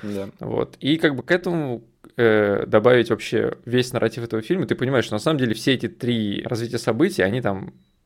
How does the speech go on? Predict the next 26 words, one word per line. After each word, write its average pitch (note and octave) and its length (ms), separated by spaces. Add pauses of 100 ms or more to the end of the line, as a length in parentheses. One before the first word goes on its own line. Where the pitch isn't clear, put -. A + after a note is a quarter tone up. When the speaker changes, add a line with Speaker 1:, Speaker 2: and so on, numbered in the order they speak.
(240)
Speaker 2:
единичные, B2+ 960
э, G2 300
в F#2 200
здоровенном A2+ 560
наборе G#2 420
того, G2 280
что - 180
могло G#2 240
произойти, G2+ 560
от - 180
того, G2+ 260
что - 180
там, - 120
не A2+ 60
знаю, G#2+ 200
собака A#2 540
гавкнет A2 460
немного G#2+ 260
по-другому, A2+ 640
Speaker 1:
Мгм. G#2+ 100 (280)
Speaker 2:
или G2+ 140
там G2 180
она G2+ 140
поскользнется A2 640
еще - 180
где-то. - 380